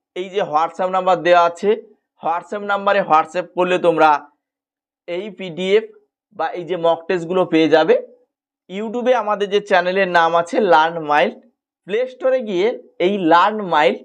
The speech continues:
এটা লিখে সার্চ করবে, আমাদের অফিসিয়াল যে অ্যাপ আছে ওই অ্যাপটি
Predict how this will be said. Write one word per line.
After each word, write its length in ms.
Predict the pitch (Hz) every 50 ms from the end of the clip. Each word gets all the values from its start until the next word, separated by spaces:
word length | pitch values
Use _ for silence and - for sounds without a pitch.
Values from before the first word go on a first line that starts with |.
| - _ _ _ _ _ _ _ 180 190
এটা 140 | 175 226 233 240
লিখে 180 | 247 240 254 247 247
সার্চ 200 | 254 214 214 - - -
করবে, 280 | 233 240 233 208 247 269 - - - - _ _ _ 139 139
আমাদের 260 | 147 151 151 170 - - - 151
অফিসিয়াল 480 | 156 156 - 220 202 - - 220 214 214 202 170
যে 60 | 196 - - -
অ্যাপ 200 | 147 151 151 151 160 160
আছে 220 | 156 - - 220 220 156 - - _ _ _ _ _ _ _ _ -
ওই 140 | 185 214 247 254 254
অ্যাপটি 280 | 262 240 - - -